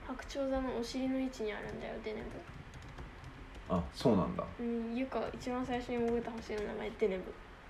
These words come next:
Speaker 2: あ、そうなんだ。
Speaker 1: お尻らしいよ。
Speaker 2: 夏の大三角ね。こと座のベガ。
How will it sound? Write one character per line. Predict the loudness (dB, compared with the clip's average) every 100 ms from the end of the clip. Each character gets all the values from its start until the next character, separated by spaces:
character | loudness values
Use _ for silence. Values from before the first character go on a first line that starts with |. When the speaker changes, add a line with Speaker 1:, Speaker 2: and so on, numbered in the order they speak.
| 10
Speaker 2:
あ、 | 12 12 10 10
そ | 10
う |
な | 10
ん | 8
だ。 | 2 0 -8 -2
Speaker 1:
お | -2
尻 | 2 4 6
ら | 6 2
し | 0 0
い | 0
よ。 | -2 -8 -12 -16 -16 -14 -14 -14 -14 -14 -14 -14 -14 -14 -14 -16 -14 -14 -14 -16 -16 -16 -16 -16 -16 -14 -14 -14 -14 -16 -16 -16 -14 -4
Speaker 2:
夏 | 0 8
の | 10 12
大 | 12
三 | 10 6
角 | 6 4 8
ね。 | 8 8 2 -14 -16 -16 -16 -16 -16 -16 -16 -6
こ | 4 12
と | 12
座 | 12 12
の | 12
ベ | 12 12
ガ。 | 12